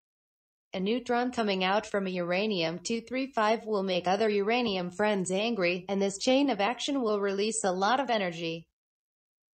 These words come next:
This process we call nuclear chain reaction. In general, uranium two thirty-five is present in natural uranium minerals in very small proportions of about zero point seven percent.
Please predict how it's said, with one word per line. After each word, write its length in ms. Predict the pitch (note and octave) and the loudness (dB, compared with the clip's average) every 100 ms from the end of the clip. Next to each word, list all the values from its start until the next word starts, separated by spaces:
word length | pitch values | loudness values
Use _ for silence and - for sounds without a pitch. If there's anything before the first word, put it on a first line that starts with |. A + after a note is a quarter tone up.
| _ - | _ -4
This 200 | C#4+ D#4 | -2 -2
process 580 | - C#4 D4 D4 C#4+ G3+ | 2 4 4 2 0 -2
we 160 | B3+ | -4
call 340 | B3 A3+ G#3 - | -2 0 0 0
nuclear 500 | G3+ A#3+ C4 A#3+ F#3+ | -2 -2 0 -2 -2
chain 320 | F3+ G#3 G#3 | -2 -2 -2
reaction. 760 | A3+ A3+ G#3+ A#3+ - F3 E3+ E3+ _ _ _ _ _ _ _ - | 0 0 0 0 -2 -4 -4 -10 _ _ _ _ _ _ _ 0
In 160 | C#4 | 0
general, 540 | C#4 D4+ C#4 F3+ F#3+ G3+ | 2 0 2 2 2 -2
uranium 680 | G3+ G3+ A#3 A#3+ G3 G#3 A3+ | 0 2 2 0 0 -2 -2
two 200 | A3+ A#3+ | -4 -4
thirty-five 560 | A#3 A3 A#3 A3+ A3+ G3+ | -2 -2 0 0 0 0
is 120 | E3+ | -4
present 400 | - G#3+ B3 A3 | -2 -2 0 -4
in 160 | F3+ | -4
natural 460 | E3+ E3+ F3+ F#3 F#3 | -2 -4 -2 -4 -2
uranium 680 | F#3 F3 F#3 A3 F3+ D#3+ F3+ | -2 -2 0 0 0 -2 -2
minerals 460 | A3+ C4 A3+ A3 | 0 2 2 2
in 140 | G#3 F3 | 0 -2
very 260 | G#3 A3 | 0 0
small 360 | F#3+ - A3 G#3+ | -2 0 2 2
proportions 680 | A3 F#3+ A#3 A3 A3 B3 G3+ | 0 -2 0 0 0 -4 -2
of 140 | F3 | -2
about 380 | F3+ F3 E3 E3 | -2 0 -2 -2
zero 300 | F#3+ A#3+ A#3+ | 0 2 2
point 320 | A3 A3+ C4 | 0 -2 -2
seven 380 | - A#3 A3 B3+ | 0 0 2 0
percent. 540 | A#3+ A3+ A3+ F#3+ E3 | 0 0 0 0 -2